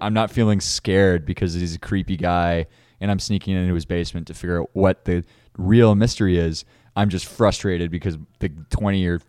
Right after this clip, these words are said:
ten bucks that I just spent i-, is on, like, a broken toy. That is also a real emotion that I'm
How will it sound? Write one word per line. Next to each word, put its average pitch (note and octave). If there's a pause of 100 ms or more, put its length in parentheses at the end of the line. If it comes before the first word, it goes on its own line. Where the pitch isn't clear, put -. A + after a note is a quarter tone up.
ten F#2
bucks F2
that F2
I E2+
just E2+
spent E2+ (540)
i-, -
is F#2+
on, F2
like, E2
a D#2
broken F2+
toy. D#2+ (580)
That A2+ (220)
is F#2 (100)
also G#2+
a F2
real F2
emotion F2
that G#2+
I'm E2